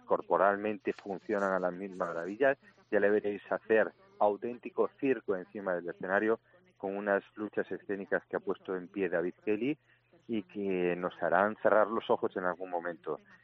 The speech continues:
Eh, tenemos un elenco de ocho actores magníficos, hombres, mujeres, todos los colores en un ramillete de personajes, que la verdad es que, jo, son noventa minutos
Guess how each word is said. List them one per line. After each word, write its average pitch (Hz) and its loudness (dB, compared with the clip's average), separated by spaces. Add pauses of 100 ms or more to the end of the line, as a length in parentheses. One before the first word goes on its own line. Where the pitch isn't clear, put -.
(220)
Eh, 95 0
tenemos 104 -2
un 110 -4
elenco 107 0
de 98 2
ocho - -4
actores 98 -2 (280)
magníficos, 113 -4 (240)
hombres, 107 -6
mujeres, 104 2 (760)
todos 117 4
los 92 -4
colores 95 2 (160)
en 90 -14
un 98 -8
ramillete 90 -2
de 85 -2
personajes, 101 0 (460)
que 90 -4
la 76 -2
verdad 71 -4
es - -20
que, 95 2
jo, 98 0
son 98 -4
noventa 107 -2
minutos 117 -2